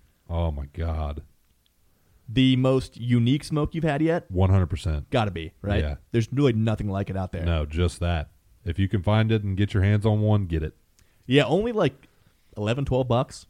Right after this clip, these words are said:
Speaker 1: 'Cause I
Speaker 2: And you can find 'em pretty much at any cigar store.
Speaker 1: I don't think there's a cigar smoker out there that doesn't like smoked meat.
Speaker 2: Yeah, I mean, that's generally a,
Speaker 1: Or
Speaker 2: a, a thing
Speaker 1: anyone.
Speaker 2: that carries over.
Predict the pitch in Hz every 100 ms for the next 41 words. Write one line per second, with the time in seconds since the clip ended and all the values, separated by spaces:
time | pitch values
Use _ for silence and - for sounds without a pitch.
0 | _ - 104 113 113 117 120 131 - 151
1 | 180 143 - - 202 240 220 - 131 107
2 | 127 120 110 101 98 98 - 95 95 80
3 | 104 92 95 135 147 - 127 131 - 117
4 | 117 107 92 - 90 95 104 101 - 101
5 | - 90 92 - 110 107 87 76 80 -
6 | 95 92 - 87 87 - - 90 85 82
7 | - 78 78 - - - _ _ _ _
8 | _ _ _ _ _ _ _ _ _ _
9 | _ _ _ _ _ _ _ _ _ _
10 | _ - 113 117 110 98 - 117 110 104
11 | 95 _ - 110 92 78 - 104 107 85
12 | 76 73 117 104 95 107 104 101 95